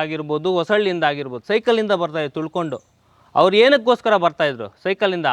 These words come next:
ಅವ್ರಿಗೆ ಬರೋ ಅವಶ್ಯಕತೆ ಇಲ್ಲ. ಅವತ್ತು ಅವ್ರಿಗೆ ಸ್ಯಾಲ್ರಿ ಇರಲಿಲ್ಲ ಒಂದು ರೂಪಾಯಿ ಕೂಡ, ಫ್ರೀಯಾಗಿ ಬಂದು ಇಲ್ಲಿ ಸರ್ವಿಸ್ ಮಾಡ್ತಾಯಿದ್ರು. ಏನಕ್ಕೆ? ಒಂದು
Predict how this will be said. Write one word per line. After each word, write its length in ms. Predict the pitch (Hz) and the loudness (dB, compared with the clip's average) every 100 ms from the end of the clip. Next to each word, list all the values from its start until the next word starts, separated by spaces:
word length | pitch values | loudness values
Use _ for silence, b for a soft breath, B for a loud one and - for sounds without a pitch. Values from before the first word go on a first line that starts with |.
| 117 | 0
ಅವ್ರಿಗೆ 200 | 151 147 | -2 0
ಬರೋ 120 | 165 226 | 4 4
ಅವಶ್ಯಕತೆ 360 | 214 - 196 202 | 2 -4 -6 -2
ಇಲ್ಲ. 100 | 185 170 | 2 2
ಅವತ್ತು 180 | 180 175 | 2 -2
ಅವ್ರಿಗೆ 160 | 170 185 | -2 -2
ಸ್ಯಾಲ್ರಿ 280 | 196 226 208 | 0 0 -2
ಇರಲಿಲ್ಲ 280 | 196 196 180 - - 151 | -2 -2 -2 -2 -8 -12
ಒಂದು 120 | 175 | -10
ರೂಪಾಯಿ 220 | 175 202 180 | -6 -6 -2
ಕೂಡ, 100 | 170 - _ - | -4 -4 _ -12
ಫ್ರೀಯಾಗಿ 360 | 208 240 240 196 | -2 0 0 -2
ಬಂದು 140 | 214 | -6
ಇಲ್ಲಿ 120 | 190 170 | -8 -8
ಸರ್ವಿಸ್ 260 | 170 185 170 | -6 -6 -6
ಮಾಡ್ತಾಯಿದ್ರು. 380 | 143 143 127 110 - 160 | -8 -6 -8 -10 -6 -4
ಏನಕ್ಕೆ? 320 | 202 170 135 92 _ b b b | -2 -4 -6 -6 _ b b b
ಒಂದು 140 | 156 | -4